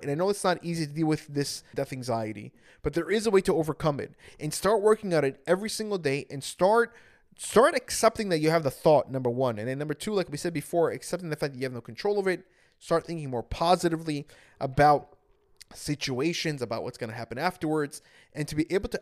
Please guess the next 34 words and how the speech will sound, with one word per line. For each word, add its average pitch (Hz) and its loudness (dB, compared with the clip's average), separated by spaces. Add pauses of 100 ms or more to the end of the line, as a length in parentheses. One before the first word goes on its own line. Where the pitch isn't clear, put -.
ask 160 -4
yourself, 139 -4
"What 139 0
has 165 -4
it 151 -6
cost - -6
me 127 -10
so 117 -6
far?" - -8 (960)
As 143 2
well, 190 6
guys, 127 -2 (320)
I 131 0
wanted 160 4
to 185 -4
let 175 -2
you 190 -2
know 156 4 (300)
that 139 4
the 139 -2
live 147 0
coaching 185 -2
events 123 -2 (520)
are 131 -2
going 156 2
to 160 -2
start 143 0
happening 135 2 (280)
soon. 156 4
I'm 117 -4
still - 2
not 139 -2
done 143 -2 (320)
with 139 0